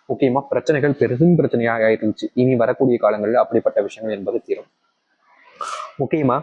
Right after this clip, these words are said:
குடும்பத்துக்குள்ள இருக்கக்கூடிய அந்த தேவையற்ற சண்டைகளும் வீண் குழப்பங்களும் கொஞ்சம் நீங்குவதற்கான ஏற்ற நேர காலங்களாக இருக்கும். சொத்து பிரச்சனை ரொம்ப காலமா நீடிச்சுக்கிட்டே இருந்திருக்கும். அதற்கான தீர்வு காலங்கள் என்பது இப்போது வரப்போகுது.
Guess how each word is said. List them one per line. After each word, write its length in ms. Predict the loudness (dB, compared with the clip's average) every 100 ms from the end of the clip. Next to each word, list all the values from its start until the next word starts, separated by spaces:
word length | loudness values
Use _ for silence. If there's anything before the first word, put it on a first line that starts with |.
| -2
குடும்பத்துக்குள்ள 600 | -2 0 0 0 2 2
இருக்கக்கூடிய 640 | 2 0 2 4 2 2
அந்த 360 | -2 2 2 2 -4
தேவையற்ற 720 | -4 2 2 2 _ 2 2 0
சண்டைகளும் 500 | -4 -2 0 0 0
வீண் 240 | 2 4 4
குழப்பங்களும் 500 | 2 2 2 0 0
கொஞ்சம் 300 | 0 -2 0
நீங்குவதற்கான 680 | 2 2 2 0 0 -4 -4 -6 -10 _ _
ஏற்ற 340 | -2 -2 0 2
நேர 180 | 2
காலங்களாக 420 | 2 0 0 0 0
இருக்கும். 300 | -2 -10 -14 -20 -20
சொத்து 340 | -6 -2 -2 2
பிரச்சனை 340 | 0 4 4
ரொம்ப 260 | 4 2 4
காலமா 560 | 2 4 2 2 0
நீடிச்சுக்கிட்டே 480 | 2 0 0 0 2
இருந்திருக்கும். 400 | 2 0 -4 -2
அதற்கான 460 | 0 0 0 -2 2
தீர்வு 300 | 2 4 4
காலங்கள் 340 | 2 2 0
என்பது 320 | -2 0 0
இப்போது 440 | 0 2 2 4 0
வரப்போகுது. 420 | 0 -2 -2